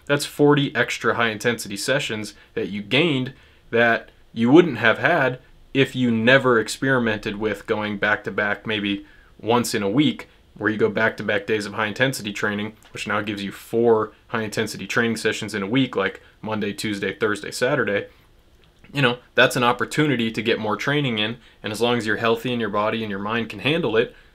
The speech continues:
then great. But if you had a constraint mindset and all you ever thought about was, "I can't train high intensity back-to-back days ever in my life," that would limit you.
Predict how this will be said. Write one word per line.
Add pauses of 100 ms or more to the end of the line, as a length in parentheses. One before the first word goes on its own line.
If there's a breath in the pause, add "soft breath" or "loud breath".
(100)
then
great. (300)
But
if
you
had
a
constraint
mindset
and
all
you
ever
thought
about
was,
"I
can't
train (220 soft breath)
high
intensity (300 loud breath)
back-to-back
days
ever
in
my
life," (560 soft breath)
that
would
limit
you.